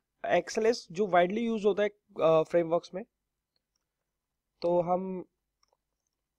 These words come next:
उसको कैसे रीड या राइट कर सकते हैं डेटा। तो एसक्यूएल में जो भी हम क्वेरी परफॉर्म करते हैं उससे हम रीड या राइट कर सकते हैं, लेकिन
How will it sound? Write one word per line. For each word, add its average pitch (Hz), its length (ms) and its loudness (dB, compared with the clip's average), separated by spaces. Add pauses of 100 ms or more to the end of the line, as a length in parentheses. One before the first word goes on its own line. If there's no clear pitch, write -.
उसको 254 580 4 (300)
कैसे 214 260 6
रीड 202 260 0
या 233 100 10
राइट 196 280 8
कर 208 100 2
सकते 190 220 -4
हैं 175 80 -2
डेटा। 160 240 0 (1080)
तो 202 80 -2
एसक्यूएल 254 460 8
में 269 140 6
जो 220 160 10
भी 240 120 4
हम 240 220 4
क्वेरी 240 240 6
परफॉर्म 220 380 2
करते 220 240 2
हैं 220 60 4
उससे 214 200 2
हम 214 140 2
रीड 196 220 -2
या 220 120 8
राइट 196 240 4
कर 196 160 0
सकते 180 280 -6
हैं, 208 100 -4 (480)
लेकिन 185 640 0